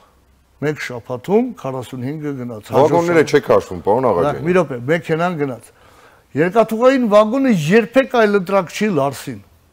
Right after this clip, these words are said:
Speaker 1: այս է ամենաբարդ խնդիրը, ա, ավտոմեքենան կարող է թեթևացնել Լարս գնացող մեքենաների քանակը, այդտեղից քառասունհինգ հատը հանենք,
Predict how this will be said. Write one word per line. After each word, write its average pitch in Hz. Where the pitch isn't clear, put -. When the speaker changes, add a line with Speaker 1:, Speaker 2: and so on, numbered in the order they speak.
Speaker 1:
այս 131
է 185
ամենաբարդ 135
խնդիրը, 113
ա, -
ավտոմեքենան 208
կարող 185
է 196
թեթևացնել 170
Լարս 135
գնացող 135
մեքենաների 135
քանակը, 127
այդտեղից 143
քառասունհինգ 135
հատը 127
հանենք, 113